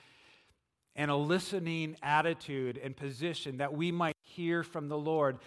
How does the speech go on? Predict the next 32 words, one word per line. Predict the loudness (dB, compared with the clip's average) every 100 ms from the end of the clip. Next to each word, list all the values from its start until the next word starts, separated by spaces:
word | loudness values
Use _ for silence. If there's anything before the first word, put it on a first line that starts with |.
| -8
that | 0 4
we | 4
might | 6 4
allow | 4 4 4 4 2 0 -4 -12 0
the | 2
authority | 2 0 4 6 4 0 -4 -4 -2
of | -2 -2
his | 0 0 0
word | -2 0 2 4 2 0 -2 -8 -16 -8
under | -2 -2
the | 0
inspiration | -4 -6 -8 -2 0 0 -4
of | -4
the | -4
Holy | -2 -2 -2
Spirit | -4 0 2 2 -2 -12 -20 -20 -14
to | -6 -4 -4
impact | -4 -4 -4 -2 -2 0
our | 0 2
lives | 4 4 2
and | -2 -8
to | -10
grow | -10 2 4 4 2
fruit. | -4 -6 -4
It | -6 -4
will | 2 2 2
take | -2 -6
effort. | -4 -4 -4 -10 -8
It | -8
will | 0 0 0
take | -4 -8
perseverance. | -6 -8 -8 -8 -8 -8